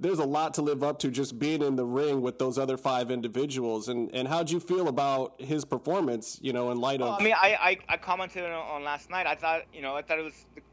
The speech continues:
Speaker 2: first of all, it's, that team is crazy. You know,
Speaker 1: Yeah.
Speaker 2: you got Rey Mysterio is like, you know, he's the man. He, there's, you can't, you know, he's, he, Rey Mysterio is an entity. He's like, you know, he's that good of a wrestler. He's just, he's everything. But you look at Prince Puma.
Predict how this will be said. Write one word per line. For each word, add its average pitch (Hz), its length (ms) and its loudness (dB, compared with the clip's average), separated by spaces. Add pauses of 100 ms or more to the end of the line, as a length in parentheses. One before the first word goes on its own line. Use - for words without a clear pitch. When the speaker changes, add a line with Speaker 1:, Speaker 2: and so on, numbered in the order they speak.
(240)
Speaker 2:
first 202 180 -4
of 165 60 0
all, 151 60 2
it's, 139 120 -6
that 147 240 0
team 175 200 -10
is 143 100 -14
crazy. 165 500 -4 (400)
You 147 120 -10
know, 127 40 -4
Speaker 1:
Yeah. 113 200 -4
Speaker 2:
you 151 80 -12
got 156 200 2
Rey 170 140 6
Mysterio 165 600 0
is 135 120 -8
like, 139 180 -4
you 139 120 -12
know, 127 220 -6 (220)
he's 135 240 -10
the 135 100 -4
man. 123 320 0
He, 117 300 -10
there's, 127 260 -6
you 131 120 -10
can't, 139 280 -4
you 143 140 -4
know, 127 60 0
he's, 160 320 -2 (640)
he, 175 320 0
Rey 175 160 6
Mysterio 175 440 4
is 147 120 -4
an 147 180 -6
entity. 151 520 -6
He's 147 180 -4
like, 143 280 0
you 151 100 -12
know, 131 80 -4
he's 151 180 -6
that 160 220 4
good 156 100 2
of 139 80 0
a 139 120 0
wrestler. 143 400 -4
He's 135 160 -14
just, 147 200 -14 (340)
he's 139 240 -10
everything. 143 480 0
But 139 240 2 (240)
you 160 100 -2
look 180 120 0
at 170 120 -2
Prince 160 260 -4
Puma. 165 440 -2